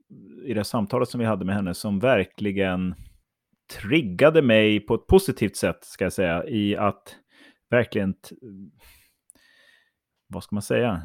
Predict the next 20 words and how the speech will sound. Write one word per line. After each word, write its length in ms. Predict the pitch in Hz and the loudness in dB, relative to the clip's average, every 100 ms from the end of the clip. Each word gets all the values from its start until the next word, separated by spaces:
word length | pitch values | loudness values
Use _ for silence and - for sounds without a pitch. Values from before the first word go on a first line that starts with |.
| - | -6
ge 220 | 110 127 | 0 2
mig 140 | 143 | 4
ut 320 | 120 123 120 - | 4 4 2 -2
på 120 | 123 | 2
någon 160 | 117 | 2
slags, 300 | 110 120 110 | 0 -2 -2
gå 180 | - 123 | 0 2
tillbaks 540 | - 175 156 127 - - | 6 8 10 8 6 -4
till 160 | 135 | -2
skolbänken, 1160 | - - 185 175 123 110 110 180 196 - 139 107 | -2 4 6 8 6 2 6 6 4 2 2 2
tror 180 | - 104 | 0 0
jag 60 | |
nästan, 220 | 101 101 104 | 0 0 -2
sätta 460 | - 160 _ 131 | 0 0 _ 0
mig 180 | 127 123 | 2 2
i, 360 | 123 127 131 127 123 | 2 -2 -2 -2 -4
i 60 | |
klassrummet 880 | 120 - 180 143 - 135 175 170 - | -6 -6 -4 -4 -4 -2 0 -2 -2
igen 380 | 101 92 90 92 | 0 0 0 -2
och 300 | - 98 - | -2 -4 -4